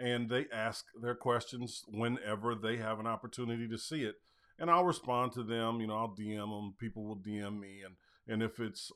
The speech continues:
um, relevant enough, I'll bring it right back here into the group, you know, because I think really all of it is relevant. All of it is relevant.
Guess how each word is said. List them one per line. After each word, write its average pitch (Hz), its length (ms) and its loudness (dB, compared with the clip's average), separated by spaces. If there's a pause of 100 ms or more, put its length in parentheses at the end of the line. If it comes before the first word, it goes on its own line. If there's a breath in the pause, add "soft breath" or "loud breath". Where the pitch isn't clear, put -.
um, 101 340 0 (100)
relevant 117 400 8
enough, 113 300 6
I'll 117 80 6
bring 127 220 4
it 110 80 -2
right 120 280 2
back 120 260 -4
here 131 300 -2
into 117 300 -4
the 101 100 -6
group, 95 280 -6 (1000)
you 104 140 0
know, 101 200 2
because 101 600 2 (1200 soft breath)
I 143 160 10
think 147 300 0
really 117 300 2
all 135 320 10
of 113 140 4
it 107 80 -2
is 104 180 -6
relevant. 92 500 -2
All 120 320 8
of 107 140 0
it 101 80 -6
is 92 160 -8
relevant. 98 420 -6